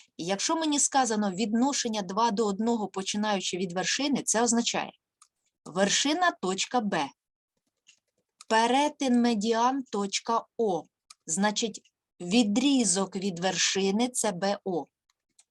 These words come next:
відноситься, тобто оці самі дві крапочки,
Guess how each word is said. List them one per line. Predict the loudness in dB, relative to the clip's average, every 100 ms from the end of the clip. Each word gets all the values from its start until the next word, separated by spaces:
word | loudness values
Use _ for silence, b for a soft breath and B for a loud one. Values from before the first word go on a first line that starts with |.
| -12
відноситься, | -2 0 2 0 2 2 2 0 -2 -2 -4 -2 -2 -4
тобто | -8 -4 0
оці | 2 2 2
самі | 2 4 2
дві | 0 -4
крапочки, | -2 -4 -4 -6 -4 -4